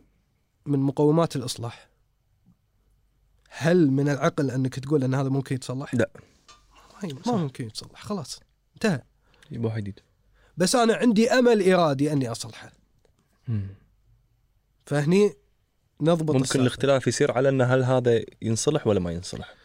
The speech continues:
Speaker 1: لا، أنا عندي
Speaker 2: أنت
Speaker 1: أمل
Speaker 2: عندك
Speaker 1: أنه
Speaker 2: إن
Speaker 1: ينصلح وأعمل على إصلاحه مع أني
Speaker 2: مم.
Speaker 1: أدري أنه ما ينصلح.
Speaker 2: مم.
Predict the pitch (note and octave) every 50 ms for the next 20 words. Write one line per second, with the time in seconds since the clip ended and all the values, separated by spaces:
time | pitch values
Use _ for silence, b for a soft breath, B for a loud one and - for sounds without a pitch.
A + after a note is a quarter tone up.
0 | b b b b b b b E3+ A#3+ - - G3 A#3 B3 B3 G#3 A#3 - D#3 D#3+
1 | - - C4 C4 B3 A3+ A3 A3 G#3+ G#3+ G3+ G3 - - G3+ G3 G#3 G3+ - -
2 | A3 A#3 A#3+ D4 D#4 B3+ C#4 C4 C4 A#3+ F3 G3 A3 G#3+ G#3+ F#3+ G3+ - - A3+
3 | A3+ A3 - B3 A#3 A3+ G#3 F#3 B3 B3 B3+ A#3 A#3+ G#3 A#3 A#3 A3 G3+ F#3 D#3+
4 | C#3 C3 A#2+ - - A2+ A#2 - - - _ _ _ _ _ _ _ - _ -
5 | A2+ G2 F2 E2+ E2+